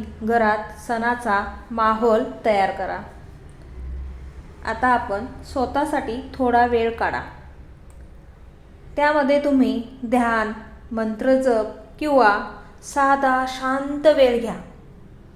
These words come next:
नवरात्रीतील नऊ दिवस नऊ रंगांची साडी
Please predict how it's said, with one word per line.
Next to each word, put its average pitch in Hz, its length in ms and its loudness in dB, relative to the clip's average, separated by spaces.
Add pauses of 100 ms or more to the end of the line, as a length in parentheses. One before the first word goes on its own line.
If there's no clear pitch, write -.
(1600)
नवरात्रीतील 294 1200 2
नऊ 254 260 4
दिवस 233 520 0 (140)
नऊ 240 380 2
रंगांची 262 760 2 (220)
साडी 226 500 -2